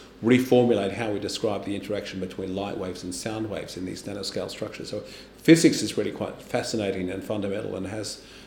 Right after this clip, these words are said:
really encouraged some of the best theorists, I think, in Australia to get on board this very exciting new direction. But now that we can harness these sound waves and,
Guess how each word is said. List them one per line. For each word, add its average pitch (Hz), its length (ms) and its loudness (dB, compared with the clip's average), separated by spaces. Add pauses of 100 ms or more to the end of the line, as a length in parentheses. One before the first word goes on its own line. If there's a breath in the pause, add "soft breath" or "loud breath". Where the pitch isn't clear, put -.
really 113 220 4
encouraged 104 480 2
some 107 240 -2
of 92 160 -4
the 98 100 -2
best 107 340 0
theorists, - 680 2
I 92 80 -2
think, 92 200 -6
in 90 100 -2
Australia 98 460 -2
to 92 120 -8
get 95 180 -6
on 90 180 -4
board 92 280 -2
this 80 140 -8
very 90 200 -4
exciting 92 420 -8
new 87 100 -6
direction. 95 580 -6 (480 loud breath)
But - 120 0
now 139 160 6
that 131 140 4
we 117 80 0
can 104 140 -2
harness 123 460 -2
these 92 280 -4
sound 101 320 -4
waves 92 380 -6
and, - 220 -10